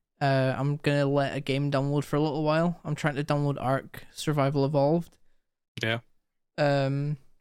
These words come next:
Speaker 1: I need to let that finish downloading, but it's, like, fifty gig, and I've only done about seven. So, gonna take a little while.
Speaker 2: <gasps> What are you doing tomorrow?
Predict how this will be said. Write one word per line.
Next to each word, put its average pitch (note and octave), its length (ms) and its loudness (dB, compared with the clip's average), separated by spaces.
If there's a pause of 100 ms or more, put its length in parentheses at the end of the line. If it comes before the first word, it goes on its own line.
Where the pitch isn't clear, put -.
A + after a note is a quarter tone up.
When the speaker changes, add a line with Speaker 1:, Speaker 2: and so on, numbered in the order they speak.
(680)
Speaker 1:
I D#3+ 80 0
need D#3 80 0
to E3 60 2
let C#3 120 0
that C#3 160 0
finish D3+ 220 -2
downloading, C#3+ 300 2
but C#3 120 -2
it's, - 120 -12
like, B2 140 -10
fifty - 400 -6
gig, D3 240 0
and C#3 80 0
I've C#3 80 0
only C3+ 160 -2
done B2+ 100 -2
about B2+ 180 -6
seven. D3+ 440 0 (1600)
So, C#3 380 -2 (380)
gonna E3 120 2
take D#3 220 2
a D#3 40 4
little D3 200 2
while. E3 400 4 (920)
Speaker 2:
<gasps> - 40 0 (1200)
What C3+ 100 0
are - 20 2
you C3+ 60 0
doing A2+ 180 0
tomorrow? A2+ 360 0